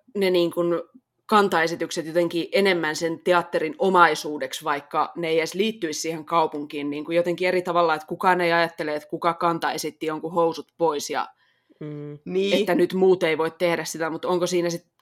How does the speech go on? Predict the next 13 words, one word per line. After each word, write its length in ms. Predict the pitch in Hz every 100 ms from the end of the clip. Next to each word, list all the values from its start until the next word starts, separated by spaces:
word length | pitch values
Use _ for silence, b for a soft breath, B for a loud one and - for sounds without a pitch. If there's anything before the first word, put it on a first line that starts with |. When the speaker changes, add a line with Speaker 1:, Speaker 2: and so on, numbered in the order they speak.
| _
Speaker 1:
kuitenkin 420 | 202 220 190 175 170
niin 140 | 160
kuin 140 | 160 - -
enemmän 420 | 196 190 160 151
jotenkin 400 | 160 160 151 151
sellaista 420 | - 160 160 -
fiilistä, 360 | 165 160 151 160
että 120 | 165
no, 60 | 160
tämä 300 | 185 202 180
oli 200 | 165 165
nyt 280 | 160 160 -
teatterin 540 | 208 196 190 175 160